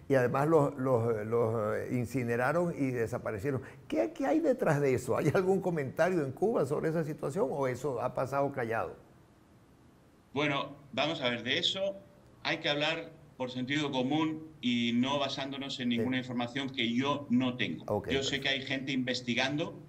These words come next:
Speaker 1: Sí.
Speaker 2: sobre ese te-, esa temática, pero, pero aún no me han dado ninguna conclusión, eh, y si la tienen,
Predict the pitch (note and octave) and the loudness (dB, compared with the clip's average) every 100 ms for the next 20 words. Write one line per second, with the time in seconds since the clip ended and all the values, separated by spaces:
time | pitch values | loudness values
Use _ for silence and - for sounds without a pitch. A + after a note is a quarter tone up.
0 | - - A#2 A2+ A#2+ A#2+ B2+ A#2 G#2+ B2 | -12 -2 0 2 2 0 -4 -8 -4 -2
1 | D3 - A2 B2 C3+ - E3 - - - | -4 -2 -2 0 -2 -6 -6 -8 -16 -20
2 | - - - A2+ A2 A2 G#2+ G#2 G#2 - | -20 -20 -2 0 2 0 0 0 -2 -6
3 | - - A#2 A#2+ C3+ C3 B2+ B2+ C3+ C3 | -14 0 2 4 2 0 0 0 -2 -2
4 | A#2+ A2+ A#2+ A#2+ A#2+ A#2+ G#2+ G#2 D3+ D3 | -6 -4 -4 -4 -4 -6 -6 -4 -2 0
5 | B2+ - - G2+ G2+ G2+ - D3 - C3+ | -2 -4 -8 -2 -2 -2 -2 0 2 2
6 | A#2+ A#2+ D#3 D#3+ D#3 E3 | 2 2 0 2 0 -2